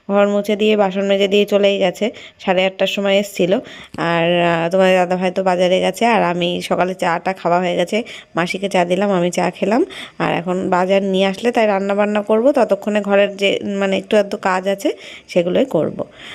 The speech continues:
তো কালকে রাতে, আহ, এখানে, আহ, চাল নিয়ে এসছিল, আহ, একবারে পঁচিশ কেজি চালের প্যাকেট নিয়ে এসছে একটা।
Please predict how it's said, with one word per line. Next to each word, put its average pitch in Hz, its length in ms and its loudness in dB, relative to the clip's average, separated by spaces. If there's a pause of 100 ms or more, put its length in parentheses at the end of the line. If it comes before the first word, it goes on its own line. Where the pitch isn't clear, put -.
(140)
তো 185 100 0
কালকে 196 380 -2
রাতে, 220 640 2
আহ, 190 400 2
এখানে, 202 320 0
আহ, 190 260 2
চাল 196 360 -2
নিয়ে 208 200 -2
এসছিল, 190 360 -2
আহ, 277 280 2
একবারে 185 440 0
পঁচিশ 180 320 -6
কেজি 190 220 -2
চালের 190 320 0
প্যাকেট 180 360 -4
নিয়ে 180 220 -4
এসছে 170 260 -6
একটা। 196 280 -4